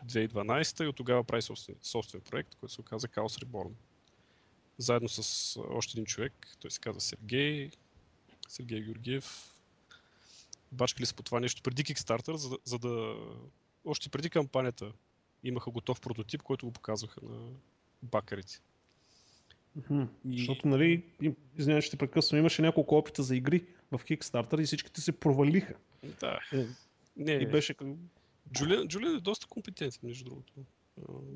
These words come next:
Speaker 2: Всъщност,
Speaker 1: организационно, така нататък.
Speaker 2: може би сте първия проект, който през Kickstarter <clears throat> вади игра.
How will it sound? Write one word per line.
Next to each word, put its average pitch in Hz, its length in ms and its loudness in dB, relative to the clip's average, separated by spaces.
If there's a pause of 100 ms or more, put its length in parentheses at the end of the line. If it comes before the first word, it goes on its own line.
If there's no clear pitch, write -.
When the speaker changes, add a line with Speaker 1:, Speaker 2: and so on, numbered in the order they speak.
(160)
Speaker 2:
Всъщност, 123 140 -12
Speaker 1:
организационно, 175 840 -2 (160)
така - 180 -12
нататък. - 360 -10 (600)
Speaker 2:
може 156 220 2
би 156 80 -2
сте - 140 -10
първия 160 360 4
проект, 151 260 2
който 147 260 0
през - 160 -8
Kickstarter - 540 -4 (580)
<clears throat> - 0 -
вади 135 260 6
игра. 156 260 -2